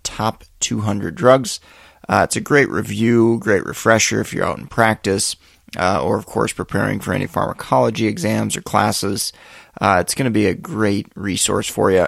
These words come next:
absolutely free, simply an email is all it's gonna cost you. So, uh, go snag that at real life pharmacology dot com. The drug of the day today is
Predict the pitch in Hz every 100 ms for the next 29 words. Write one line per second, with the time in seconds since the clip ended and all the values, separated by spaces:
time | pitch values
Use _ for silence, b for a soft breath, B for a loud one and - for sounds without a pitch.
0 | - 135 120 - 90 104 - 98 - -
1 | 104 104 - - 101 101 104 107 - 143
2 | - 92 - - - - - - 110 95
3 | B B B B - 104 85 123 - 117
4 | 110 107 107 101 67 95 82 87 107 90
5 | - - - 67 76 71 52 104 64 -
6 | - 85 - - - _ _ _ _ _
7 | _ _ _ b b _ 110 123 143 147
8 | 117 110 120 127 - 110 80 78 85 -
9 | - 92 160